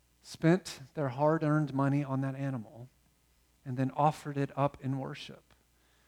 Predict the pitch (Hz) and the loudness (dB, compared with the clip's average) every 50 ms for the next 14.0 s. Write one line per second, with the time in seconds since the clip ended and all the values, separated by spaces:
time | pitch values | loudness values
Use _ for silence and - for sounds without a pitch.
0 | _ _ _ _ _ _ _ _ _ _ _ - 127 123 - 151 160 170 180 165 | _ _ _ _ _ _ _ _ _ _ _ -12 -12 -10 -8 -6 -2 0 0 0
1 | 135 123 147 - - - - - - - _ _ _ _ _ _ _ _ _ _ | 0 -2 -8 -14 -16 -20 -20 -20 -20 -20 _ _ _ _ _ _ _ _ _ _
2 | _ _ _ _ _ _ _ _ _ 147 151 147 165 170 185 202 196 - - 160 | _ _ _ _ _ _ _ _ _ -8 0 4 4 6 6 4 4 0 -4 -4
3 | 151 156 156 165 165 160 156 147 147 - - - - - _ _ _ 151 139 135 | -2 0 2 2 2 2 0 -2 -4 -8 -10 -14 -16 -16 _ _ _ -4 -4 -4
4 | - - 151 151 156 - - - 160 - - 135 143 139 - 151 139 131 127 131 | -4 -6 -4 -4 -4 -4 -6 -10 -10 -10 -8 -8 -10 -8 -6 -6 -6 -6 -4 -6
5 | 143 143 - - - 151 139 139 139 - _ - 151 - - 131 127 127 - _ | -6 -8 -10 -12 -14 -12 -12 -12 -14 -16 _ -20 -20 -20 -20 -20 -20 -20 -20 _
6 | _ _ _ _ _ _ _ _ _ _ _ _ _ _ _ _ _ _ _ _ | _ _ _ _ _ _ _ _ _ _ _ _ _ _ _ _ _ _ _ _
7 | _ _ _ _ _ _ _ _ _ _ _ - 135 - - - 220 202 180 - | _ _ _ _ _ _ _ _ _ _ _ -20 -16 -10 -6 -4 -2 -2 -2 -4
8 | 113 - - _ _ _ _ _ _ _ _ _ _ _ _ _ _ _ _ _ | -8 -12 -16 _ _ _ _ _ _ _ _ _ _ _ _ _ _ _ _ _
9 | _ _ _ _ _ _ _ _ _ _ _ _ _ _ _ _ _ _ _ _ | _ _ _ _ _ _ _ _ _ _ _ _ _ _ _ _ _ _ _ _
10 | _ _ _ _ _ _ _ _ _ _ _ _ _ _ _ _ _ _ _ _ | _ _ _ _ _ _ _ _ _ _ _ _ _ _ _ _ _ _ _ _
11 | _ _ _ _ _ _ _ _ _ _ _ _ _ _ _ _ _ _ _ _ | _ _ _ _ _ _ _ _ _ _ _ _ _ _ _ _ _ _ _ _
12 | _ _ _ _ _ _ _ _ _ _ _ _ _ _ _ _ _ _ _ _ | _ _ _ _ _ _ _ _ _ _ _ _ _ _ _ _ _ _ _ _
13 | _ _ _ _ _ 160 170 175 175 165 160 160 156 160 156 151 151 151 151 | _ _ _ _ _ 4 6 8 10 10 10 10 8 6 2 2 2 0 -2